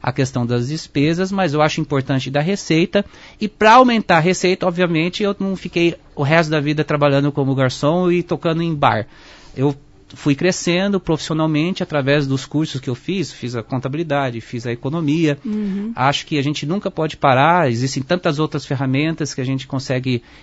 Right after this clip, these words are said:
Speaker 1: estudar por conta própria, ser autodidata. Eu acho que
Speaker 2: Na
Speaker 1: esse é o
Speaker 2: internet tá
Speaker 1: caminho
Speaker 2: cheio.
Speaker 1: pro aumento da renda também, não só a pulverização ou diversificação.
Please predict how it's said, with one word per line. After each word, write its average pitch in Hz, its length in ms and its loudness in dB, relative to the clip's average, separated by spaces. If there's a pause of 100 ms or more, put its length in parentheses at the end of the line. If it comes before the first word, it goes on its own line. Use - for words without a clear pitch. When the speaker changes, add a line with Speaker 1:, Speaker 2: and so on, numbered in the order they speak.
(120)
Speaker 1:
estudar 135 440 0
por 135 140 -2
conta 131 320 -2
própria, 131 460 -2
ser 123 180 -4
autodidata. 131 760 0
Eu 120 220 -2
acho - 160 -2
que 208 100 2 (140)
Speaker 2:
Na 220 60 4
Speaker 1:
esse 208 120 2
é 226 40 6
o 220 100 6
Speaker 2:
internet 220 40 -2
tá 208 120 2
Speaker 1:
caminho 185 320 0
Speaker 2:
cheio. 185 280 -6
Speaker 1:
pro 190 120 -2
aumento 180 440 2
da 214 140 2
renda 180 380 2
também, 151 320 2
não 147 160 2
só 180 180 -2
a 180 60 2
pulverização 165 720 -2
ou 151 80 0
diversificação. 143 840 -4